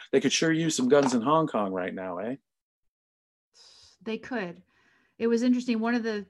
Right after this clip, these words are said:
Speaker 2: the complaints that I got when I was out there on Twitter, you know, I got a lot because I had that one tweet that Shapiro retweeted. So I was getting a lot of pushback from pro-Chinese and stuff.
Speaker 1: Yeah.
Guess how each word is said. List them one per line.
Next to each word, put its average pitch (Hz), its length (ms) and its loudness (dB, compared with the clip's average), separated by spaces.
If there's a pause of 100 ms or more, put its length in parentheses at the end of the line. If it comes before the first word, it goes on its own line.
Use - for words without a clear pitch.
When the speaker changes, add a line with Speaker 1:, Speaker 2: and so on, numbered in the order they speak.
Speaker 2:
the 214 60 -18
complaints 208 580 -8
that 202 120 -10
I 190 120 -2
got 185 260 -4
when 190 140 -8
I 185 100 -6
was 190 200 -6
out 185 180 -6
there 190 160 -8
on 185 220 -8
Twitter, 185 580 -8 (760)
you 180 140 -12
know, 175 60 -10
I 175 60 -10
got 190 200 -4
a 175 40 -6
lot 180 300 -4
because 185 240 -12
I 175 80 -10
had 180 180 -10
that 170 140 -14 (100)
one 185 280 -10
tweet 185 320 -14
that 180 200 -14
Shapiro 185 520 -10
retweeted. 175 640 -12
So - 120 -20
I 165 60 -16
was 170 140 -18
getting 175 260 -14
a 170 80 -16
lot 175 180 -14
of 170 100 -20 (1200)
pushback 185 480 -12
from 175 420 -14 (460)
pro-Chinese 180 880 -8
and 165 140 -18
stuff. - 440 -16
Speaker 1:
Yeah. - 260 -4